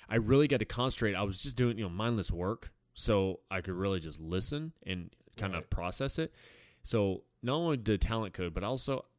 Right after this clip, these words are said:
Speaker 1: as a leader, I would check out The Culture Code. Really good book. Uh, another one here, An Integrative Approach to Leader Development. And I can't really see the author's name on it.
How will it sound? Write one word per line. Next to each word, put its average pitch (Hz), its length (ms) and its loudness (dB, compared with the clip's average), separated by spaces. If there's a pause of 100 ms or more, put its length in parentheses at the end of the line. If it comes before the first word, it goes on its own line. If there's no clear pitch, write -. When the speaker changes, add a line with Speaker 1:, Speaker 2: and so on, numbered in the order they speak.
(140)
Speaker 1:
as 107 140 0
a 104 60 0
leader, 123 520 2
I 101 80 -2
would 101 220 -2
check - 240 -4
out 101 180 -4 (880)
The 92 220 -2
Culture - 640 -2
Code. - 320 -8 (260)
Really 117 240 2
good 104 200 0
book. - 160 -10 (240)
Uh, 95 220 -2
another 135 260 2
one 127 120 2
here, 92 220 -2 (280)
An 104 140 -4 (380)
Integrative 123 840 2 (300)
Approach 101 720 0
to 92 180 -4
Leader 98 420 -2
Development. 85 680 -8 (260)
And 80 160 -12
I 85 80 -10
can't - 240 -10
really 95 320 -8
see 107 360 -6
the 80 380 -10 (380)
author's 90 480 -10
name 78 320 -12
on 80 160 -10
it. - 120 -16